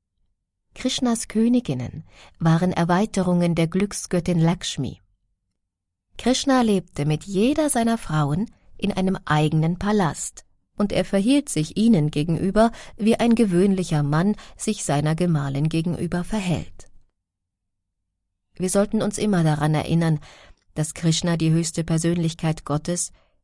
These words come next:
die Rolle eines Menschen auf vollkommene Weise spielt. Obwohl er seine außergewöhnlichen Füllen offenbarte,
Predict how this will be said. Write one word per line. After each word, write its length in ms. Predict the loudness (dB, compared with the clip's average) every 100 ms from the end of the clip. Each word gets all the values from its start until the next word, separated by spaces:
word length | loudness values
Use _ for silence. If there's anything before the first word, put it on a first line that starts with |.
| _ _ -4
die 80 |
Rolle 440 | -2 2 4 4 2
eines 340 | 0 -2 0
Menschen 520 | 2 2 0 -2 -4
auf 260 | -4 -8 -10 -14 -12
vollkommene 800 | -2 2 2 0 -4 -2 -2 0
Weise 360 | -2 -2 -8
spielt. 540 | -10 -10 -12 -14 -20 -20 _ _ _ _ _ _ _ -6
Obwohl 400 | -4 2 2 2
er 140 | 0
seine 300 | 0 0 0
außergewöhnlichen 880 | -2 -2 -2 -2 0 0 0 -2 -4
Füllen 400 | -2 0 0 -2
offenbarte, 800 | -4 -4 -2 -2 -2 -2 -4